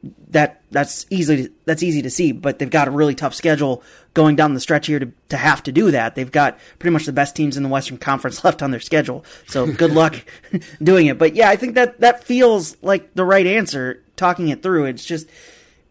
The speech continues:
Speaker 1: it's just feels like after going to the Western Conference Finals, adding the players that they did, you wouldn't wanna say,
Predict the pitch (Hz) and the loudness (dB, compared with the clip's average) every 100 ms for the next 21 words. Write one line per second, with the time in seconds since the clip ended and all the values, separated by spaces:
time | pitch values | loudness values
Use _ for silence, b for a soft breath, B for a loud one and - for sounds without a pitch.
0 | _ - 175 - - - 185 - 202 202 | _ -4 -4 -4 -10 -8 -8 -6 0 0
1 | 175 185 - - 170 170 175 147 - 175 | 2 0 0 -2 -4 -2 -4 -2 2 2
2 | 196 190 190 180 196 180 170 165 175 170 | 2 0 -2 -6 -2 2 2 0 -4 -4
3 | 160 170 160 - 135 131 131 - 151 165 | -2 -4 -6 -4 -4 -4 -6 -2 0 0
4 | 180 160 165 160 147 147 135 151 143 123 | -2 -4 0 0 0 -6 -4 -2 -2 -2
5 | 127 b b b - 170 165 190 165 156 | -8 b b b -4 0 2 2 2 0
6 | 165 156 175 156 143 135 | 0 0 2 2 2 -2